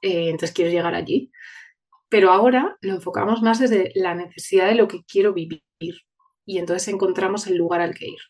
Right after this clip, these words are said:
¿vale? Entonces, eh, hasta donde se puede. Siempre digo que nuestro límite siempre es el tiempo y el dinero,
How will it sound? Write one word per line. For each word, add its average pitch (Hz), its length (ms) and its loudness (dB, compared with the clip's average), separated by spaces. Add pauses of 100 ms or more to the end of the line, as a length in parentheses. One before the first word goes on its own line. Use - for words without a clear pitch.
(160)
¿vale? 220 420 -6
Entonces, 180 760 -8 (560)
eh, 170 300 -2
hasta - 200 -4
donde 156 160 -2
se - 120 -8
puede. 165 360 2
Siempre 185 260 0
digo 208 160 6
que 208 60 0
nuestro 180 360 -4
límite 208 340 0
siempre 196 240 -6
es 170 60 -8
el 165 160 -8
tiempo 208 340 -2
y 226 80 2
el 180 80 -2
dinero, 156 400 -6